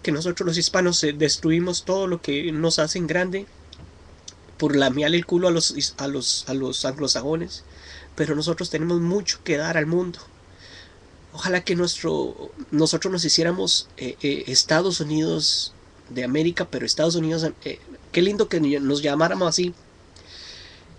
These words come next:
Estados Unidos latinoamericanos,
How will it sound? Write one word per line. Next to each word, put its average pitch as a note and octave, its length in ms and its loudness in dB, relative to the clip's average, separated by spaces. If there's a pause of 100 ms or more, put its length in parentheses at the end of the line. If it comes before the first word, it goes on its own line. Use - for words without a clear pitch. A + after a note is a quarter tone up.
(380)
Estados F#3 520 6
Unidos E3+ 640 4
latinoamericanos, C3+ 1080 -2